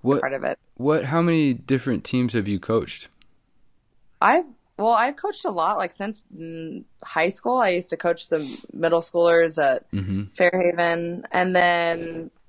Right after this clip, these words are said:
Speaker 2: I coached a lot for, like, the Whatcom Volleyball Club and went back to Seaholm. And then since then, it's just been, like, grabbing young girls and having them come into the gym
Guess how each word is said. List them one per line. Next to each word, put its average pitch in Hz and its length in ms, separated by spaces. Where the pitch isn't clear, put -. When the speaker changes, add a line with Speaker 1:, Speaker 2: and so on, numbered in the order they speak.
Speaker 2:
I 175 100
coached 175 400
a 170 80
lot 160 280
for, 147 500
like, 147 160
the 151 80
Whatcom 143 320
Volleyball 185 460
Club 156 480
and 143 800
went 147 200
back 143 200
to 151 60
Seaholm. 160 800
And 160 140
then 160 100
since 165 300
then, 160 260
it's 151 160
just 151 280
been, 143 140
like, 135 220
grabbing 139 920
young 143 200
girls 139 300
and 143 100
having 135 220
them 135 140
come 139 240
into 135 440
the 135 100
gym 135 480